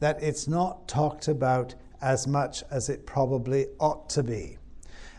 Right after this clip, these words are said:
And the reason, of course, is that it's off-putting. Uh, I mean, people don't like to talk about negatives. And sin is negative. It's something clearly wrong. Uh,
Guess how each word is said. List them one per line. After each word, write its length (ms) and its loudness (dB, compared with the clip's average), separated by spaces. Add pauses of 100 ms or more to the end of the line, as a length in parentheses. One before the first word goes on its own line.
And 160 4
the 80 8
reason, 420 8
of 160 2
course, 480 4
is 360 2 (220)
that 160 4
it's 280 0
off-putting. 880 0 (840)
Uh, 180 -2
I 60 -4
mean, 160 0
people 240 0
don't 260 -2
like 360 2
to 100 -2
talk 340 0
about 340 0
negatives. 1000 -2 (560)
And 240 0
sin 540 6
is 280 6
negative. 1000 4
It's 220 -4
something 460 2 (180)
clearly 500 4
wrong. 640 4 (400)
Uh, 260 4